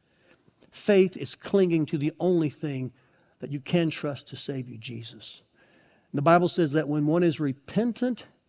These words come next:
and then trusts Jesus, repentance and faith, God saves. Would today be your day of salvation?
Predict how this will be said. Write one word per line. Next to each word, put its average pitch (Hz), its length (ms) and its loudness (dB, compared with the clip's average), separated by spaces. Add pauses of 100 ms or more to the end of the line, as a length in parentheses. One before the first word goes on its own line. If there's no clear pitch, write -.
(500)
and 143 160 -2
then 147 140 0
trusts 196 440 -6
Jesus, 147 680 -6
repentance 190 880 -2
and 208 120 -6
faith, 135 340 -4 (560)
God 151 540 0 (260)
saves. - 1080 -8 (2250)
Would 156 160 2
today 175 400 4
be 147 240 4
your 185 640 2 (720)
day 120 580 -2 (1000)
of 127 140 -4
salvation? 117 680 -6